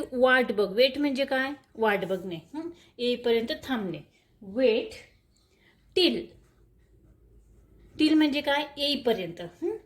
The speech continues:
Wait till I come. ठीक आहे?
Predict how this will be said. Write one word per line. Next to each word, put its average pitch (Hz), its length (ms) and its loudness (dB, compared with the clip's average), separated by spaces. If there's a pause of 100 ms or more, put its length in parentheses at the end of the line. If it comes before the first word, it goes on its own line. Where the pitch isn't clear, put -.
(300)
Wait 269 260 4 (420)
till 262 260 0 (1000)
I 285 80 0 (240)
come. 160 220 -2 (4000)
ठीक 277 160 -12
आहे? 339 80 -6